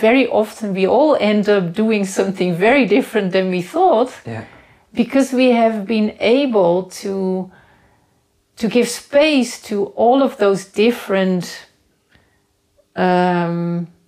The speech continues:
Speaker 1: impulses
Speaker 2: Mm-hmm.
Speaker 1: and to give also, uh, to, to ask ourselves also what else is possible in the situations where we feel there is tension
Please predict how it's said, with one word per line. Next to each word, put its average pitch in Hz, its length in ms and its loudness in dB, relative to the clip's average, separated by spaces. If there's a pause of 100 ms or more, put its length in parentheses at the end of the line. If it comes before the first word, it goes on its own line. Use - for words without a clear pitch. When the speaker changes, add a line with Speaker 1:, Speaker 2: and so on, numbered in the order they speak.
(140)
Speaker 1:
impulses 196 1160 0 (240)
Speaker 2:
Mm-hmm. 107 240 -12 (320)
Speaker 1:
and 190 560 -2 (460)
to 196 440 -6 (120)
give 208 460 -2
also, 170 920 -2 (760)
uh, 175 220 -4 (160)
to, - 220 -16
to 220 300 -4 (120)
ask 233 400 0
ourselves 185 540 -2
also 175 580 -6
what 180 240 -4
else 190 300 -4
is 196 120 -8
possible 185 720 -6 (420)
in 190 320 0
the 185 120 -2
situations 185 960 -2
where 170 140 -2
we 170 140 -6
feel 175 260 -8
there 160 160 -8
is 160 160 -12
tension 208 720 -4